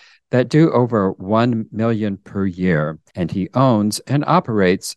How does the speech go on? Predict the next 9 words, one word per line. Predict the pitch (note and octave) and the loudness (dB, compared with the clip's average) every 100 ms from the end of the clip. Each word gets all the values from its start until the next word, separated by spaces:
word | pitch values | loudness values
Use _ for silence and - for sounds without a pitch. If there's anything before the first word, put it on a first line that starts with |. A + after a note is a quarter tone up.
| - | -6
multiple | A2+ D3+ D#3+ - F#2+ | 2 4 2 0 -2
seven-figure | F#2 G#2+ F#2 F#2+ G2 - - _ F#2+ F2+ - F#2+ F#2+ F2+ - - | -2 -2 0 0 -2 -6 -20 _ -4 -2 0 2 4 2 -4 -4
businesses. | F#2 G#2 F#2 F#2 E2+ - F2+ D2+ D#2 F2+ | -2 -2 -2 -4 -4 -4 -4 -4 -4 -6
Welcome, | F2+ C#3+ F#3 - F#3+ D#3+ | 0 0 0 -2 -2 -2
Michael, | D3 E3 F3+ F#3+ | 0 0 0 -4
to | F#3+ | -2
the | F#3 | -2
show, | - A3 B3+ C4 - | 0 2 2 0 -10
and | A#2+ A#2+ A#2+ A2 | -6 -4 -4 -8